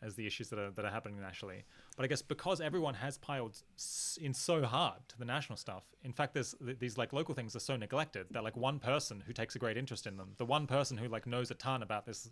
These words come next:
this local issue at the council, can potentially have much more influence over that than they could over anything nationally.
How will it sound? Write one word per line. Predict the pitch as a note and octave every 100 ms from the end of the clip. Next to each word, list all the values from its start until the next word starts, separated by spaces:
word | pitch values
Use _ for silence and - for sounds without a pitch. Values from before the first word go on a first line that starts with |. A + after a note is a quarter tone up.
| -
this | A2+
local | A#2+ A#2+ A2
issue | A#2+ - G2+
at |
the | -
council, | A2+ A#2+ - G2 - - -
can | -
potentially | C3+ C#3+
have | A#2 A2
much | C3 F3+ F3
more | C3 A#2
influence | - G#2+
over | A#2+
that | G#2+ G#2
than | -
they | G#2+
could | C3+ B2
over | G#2+
anything | G#2 G#2+
nationally. | G#2 A#2 - F2+ F2+